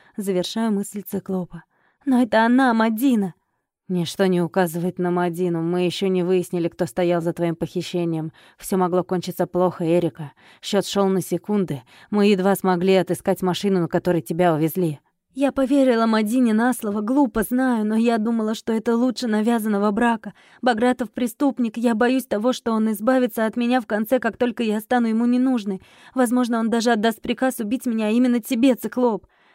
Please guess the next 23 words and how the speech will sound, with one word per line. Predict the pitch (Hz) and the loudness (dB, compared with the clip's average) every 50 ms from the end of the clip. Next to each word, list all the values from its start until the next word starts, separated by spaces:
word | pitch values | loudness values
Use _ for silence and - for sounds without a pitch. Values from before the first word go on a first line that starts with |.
| _ _ | _ _
говорю | - 202 190 190 196 185 190 208 | -6 -2 0 0 0 2 2 0
на | 220 214 196 | 0 0 0
одном | 180 170 202 196 190 | -2 -2 -2 -2 -2
выдохе | 180 208 196 196 - - 214 185 | -2 -4 -4 -6 -6 -8 -8 -8
с | 175 | -6
горечью | 190 190 196 202 202 - - 214 202 | -4 -4 -2 -2 -4 -4 -4 -4 -2
и | 202 208 | -2 -4
отчаянием. | - - - 202 196 190 185 175 180 180 170 - _ _ _ _ _ _ _ _ _ _ _ - | -6 -6 -6 -6 -4 -4 -4 -4 -6 -8 -10 -14 _ _ _ _ _ _ _ _ _ _ _ -4
«После | 196 180 - 196 190 | -4 -4 -2 -2 -2
таких | 170 - 190 175 - 202 - - | 0 0 -2 -2 -4 -8 -6 -6
выкрутасов | 196 175 - 180 175 - - 196 190 - - 190 - | -6 -6 -4 -4 -4 0 0 0 0 0 -4 -8 -4
я | 185 180 196 | 0 0 0
бы | 202 220 208 | 0 0 -2
точно | - 180 165 - - 180 180 | -2 -2 -2 -2 -2 -4 -4
от | 165 - | -4 -4
тебя | - 170 160 175 170 | -4 -2 0 0 0
избавился», — | 160 147 160 160 165 156 151 151 139 - - 139 - _ _ _ - _ _ | 0 -2 -2 -4 -2 -2 -2 -4 -6 -8 -10 -20 -20 _ _ _ -20 _ _
флегматично | - 220 214 170 196 190 180 - 233 226 - - 247 | -6 -4 -2 -2 -2 -2 -4 -4 -6 -8 -6 -4 -4
заявляет | 233 202 202 185 180 180 190 208 214 - | -4 -2 -2 -2 -2 -2 -4 -4 -6 -6
Шорох, | - 208 214 233 220 - | -8 -8 -6 -6 -8 -10
сидящий | - - 202 180 190 185 175 - - 190 | -10 -10 -8 -4 -4 -4 -4 -4 -6 -8
за | 170 180 190 | -6 -4 -4
рулем. | 180 180 185 175 175 170 160 156 | -2 -2 -2 -2 -4 -4 -6 -10